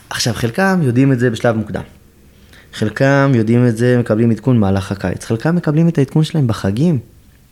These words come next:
באוקטובר, הם רג-, הם חושבים שהם מתגייסים בדצמבר, בום, דוחים להם את זה. וזה מסה בעיניי מרכזית, אני לא יודע להגיד נתונים מדויקים, אני מבק-, ביקשתי את זה גם מהצבא כדי ללמוד.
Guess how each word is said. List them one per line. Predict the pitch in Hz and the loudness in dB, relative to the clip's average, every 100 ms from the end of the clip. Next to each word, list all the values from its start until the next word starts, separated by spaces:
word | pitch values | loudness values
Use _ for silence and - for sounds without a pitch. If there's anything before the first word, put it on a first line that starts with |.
| - | -4
באוקטובר, | 117 117 - 175 170 117 | -2 0 0 0 2 0
הם | 110 | 0
רג-, | 110 110 | -2 0
הם | 120 117 | 0 0
חושבים | 120 131 | 0 0
שהם | 139 | 0
מתגייסים | 123 120 143 | 0 -2 0
בדצמבר, | 131 113 147 151 | 0 0 0 0
בום, | 135 156 | 0 0
דוחים | 113 - 139 | 0 0 0
להם | 139 123 | 2 0
את | |
זה. | 107 104 - - - - - | 0 -2 -6 -20 -20 -20 -6
וזה | 110 104 | -4 0
מסה | 113 127 131 | 0 0 0
בעיניי | 110 110 135 117 101 | 0 2 0 0 0
מרכזית, | 95 90 101 131 - | -2 -4 -2 -2 -2
אני | 98 | -2
לא | 107 | -2
יודע | 135 | 0
להגיד | 131 113 123 120 - - - - | -2 0 -2 -4 -14 -20 -20 -10
נתונים | 104 101 101 127 | -8 -2 0 0
מדויקים, | 123 95 92 139 127 | 0 -2 -2 -2 0
אני | 95 87 | 0 -4
מבק-, | 90 92 101 | -6 -8 -6
ביקשתי | 95 104 - | -4 -4 -4
את | 120 | -2
זה | 98 | -2
גם | 90 | -2
מהצבא | 87 - 92 113 | -4 -4 -4 -4
כדי | 123 101 | -4 -2
ללמוד. | 92 90 113 165 | -2 0 0 0